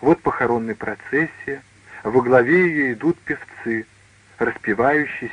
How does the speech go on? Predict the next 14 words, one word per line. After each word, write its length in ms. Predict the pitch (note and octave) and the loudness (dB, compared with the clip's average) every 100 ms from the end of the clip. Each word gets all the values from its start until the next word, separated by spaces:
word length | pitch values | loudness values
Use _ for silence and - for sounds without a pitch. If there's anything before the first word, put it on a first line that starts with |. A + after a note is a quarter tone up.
| - | -12
стихи 340 | A2 - B2+ | -16 -10 -8
из 60 | C3 | -8
Корана. 580 | - A#2+ G#2+ G2+ G2+ G#2 - _ _ _ _ _ _ - - | -8 -6 -4 -6 -8 -14 -18 _ _ _ _ _ _ -20 -4
Он 140 | A#2 | -4
пошёл 360 | B2 C3 - D3 | -4 -8 -8 -8
за 120 | D3+ | -8
ними. 420 | D#3 B2+ A2+ A2+ A#2+ _ _ _ _ _ _ - - | -10 -10 -12 -14 -16 _ _ _ _ _ _ -16 0
Омар 340 | A2 B2 B2+ | 4 4 4
верил, 420 | A#2 D3+ F#3+ B2+ | 4 6 6 4
что 200 | G#2+ - | -2 -4
это 200 | G#2+ G2+ | -4 -4
будет 360 | G2+ A2+ B2+ B2+ | -6 -4 -4 -4
приятно 520 | - A#2 D#3 F#3+ - | -4 -2 0 0 -2
покойному. 760 | G2+ G#2+ - A2+ G#2 G2+ G2+ | -10 -10 -6 -6 -6 -10 -14